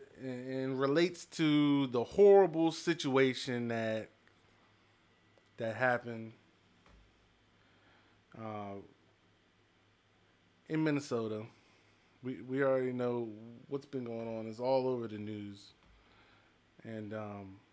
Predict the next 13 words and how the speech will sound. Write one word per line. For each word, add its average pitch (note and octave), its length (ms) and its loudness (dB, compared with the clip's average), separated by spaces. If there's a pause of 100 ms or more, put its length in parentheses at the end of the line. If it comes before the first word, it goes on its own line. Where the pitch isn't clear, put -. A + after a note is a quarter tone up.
(1500)
hold A#2 80 -14
on, G#2+ 40 -12
let G#2+ 80 -10
me G#2+ 80 -10
find G#2 300 -10
this G2 80 -20
post. - 380 -20 (2750)
It's A#2 100 -14
been F3 180 4
all D#3 200 6
over C3+ 200 4
the A2+ 100 -4
news. G#2 320 -8